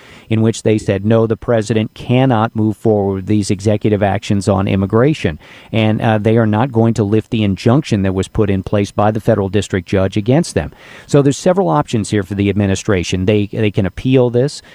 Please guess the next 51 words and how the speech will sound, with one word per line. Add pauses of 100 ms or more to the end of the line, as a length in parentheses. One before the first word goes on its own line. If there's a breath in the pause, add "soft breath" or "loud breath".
(140 loud breath)
They
can
go
to
the,
uh,
full
Fifth
Circuit
and
ask
for
a
hearing,
or (240 loud breath)
they
could
go
right
to
the
U
S
Supreme
Court
and
ask
for
them
to
get
involved.
Remember, (280 loud breath)
this
is
not
really
on
the
merits
of
it.
This
is
just
on
an
injunction
as
to
whether